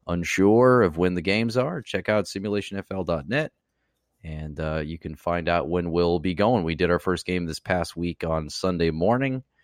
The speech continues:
and, uh, it was fun. It was a really good time. So, uh, that's, that's pretty much all I've been up to this week. So I thought I'd throw that in there, sir. How about yourself?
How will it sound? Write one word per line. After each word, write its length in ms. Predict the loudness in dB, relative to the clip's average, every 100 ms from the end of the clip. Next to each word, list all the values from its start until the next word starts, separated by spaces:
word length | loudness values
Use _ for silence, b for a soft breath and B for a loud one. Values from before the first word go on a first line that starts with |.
| _ _ _ -16
and, 440 | -10 -8 -8 -4
uh, 640 | 0 4 4 6 6 4 4
it 100 | 4
was 160 | 2
fun. 320 | 2 2 4 2
It 60 |
was 100 | 0
a 60 | 2
really 240 | 2 4
good 140 | 2 0
time. 300 | -2 -2 -10 _
So, 300 | -14 -12 -12 _ _ _ -20 -14 -4
uh, 240 | -2 -2 0
that's, 240 | 2 2 -2 _ _ -10 -2
that's 160 | 0
pretty 200 | 2 4
much 200 | 4 4
all 160 | 6 6
I've 100 | 4
been 120 | 2
up 120 | 0
to 120 | -2
this 200 | -6 -8
week. 220 | -10 -12 -10
So 120 | -8
I 80 | -4
thought 200 | 0 0
I'd 100 | 0
throw 180 | -2
that 140 | 0 -2
in 100 | -6
there, 120 | -8
sir. 200 | -2 2
How 80 | 4
about 160 | 4
yourself? 400 | 2 2 0 0